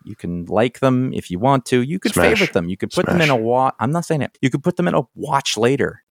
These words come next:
Speaker 1: which is interesting 'cause you don't really need to watch what you're listening to right now, but you could. That could be a thing. If you pay some exorbitant price for YouTube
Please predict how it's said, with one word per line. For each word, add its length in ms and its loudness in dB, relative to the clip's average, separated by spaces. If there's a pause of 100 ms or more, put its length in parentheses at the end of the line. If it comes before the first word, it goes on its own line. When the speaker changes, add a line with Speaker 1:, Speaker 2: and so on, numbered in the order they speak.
(120)
Speaker 1:
which 200 0
is 140 0
interesting 380 0
'cause 140 -2
you 40 0
don't 140 0
really 220 4
need 160 4
to 40 -2
watch 320 -2
what 140 -4
you're 80 -4
listening 260 -2
to 120 -6
right 180 -2
now, 160 -4
but 140 -6
you 40 -8
could. 240 -2 (140)
That 140 -4
could 80 -8
be 80 2
a 20 -2
thing. 280 -2 (180)
If 160 -6
you 80 0
pay 180 0
some 200 0
exorbitant 540 2
price 360 0
for 200 -6
YouTube 540 0